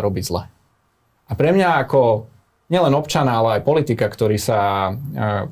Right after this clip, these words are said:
ktorý chce vyhrať parlamentné voľby a chce ukázať, ako sa má správne vládnuť,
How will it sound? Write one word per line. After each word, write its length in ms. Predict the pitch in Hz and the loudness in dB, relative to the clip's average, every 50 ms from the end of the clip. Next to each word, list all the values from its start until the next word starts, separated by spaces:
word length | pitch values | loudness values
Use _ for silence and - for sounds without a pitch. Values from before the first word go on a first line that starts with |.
| - | -10
ktorý 240 | - - 104 175 170 | -8 -6 -4 -4 -4
chce 160 | - - 180 | -2 0 0
vyhrať 320 | 208 147 104 101 98 95 - | 2 2 2 0 0 -2 -2
parlamentné 560 | 98 98 101 101 98 98 98 95 - 107 104 | -2 -2 0 0 0 0 -2 -4 -4 -2 0
voľby 400 | 98 98 98 101 101 104 101 95 | 0 0 0 0 0 0 0 0
a 80 | 95 | -2
chce 400 | 95 - - - 151 147 135 113 - - _ _ - - - - - _ - - | -4 -6 -4 0 2 2 2 0 -2 -8 _ _ -20 -20 -20 -20 -20 _ -6 -4
ukázať, 480 | 127 113 143 127 113 117 110 101 107 | -2 0 0 0 0 0 0 0 -2
ako 120 | 107 - 120 | -2 -2 -2
sa 80 | 113 131 | -2 -2
má 160 | 117 113 110 | -2 -2 -4
správne 400 | 113 - 113 110 117 113 110 101 | -4 -4 -2 -2 0 0 -2 -2
vládnuť, 480 | 95 87 95 101 113 139 180 196 190 | -2 0 0 0 2 2 2 2 0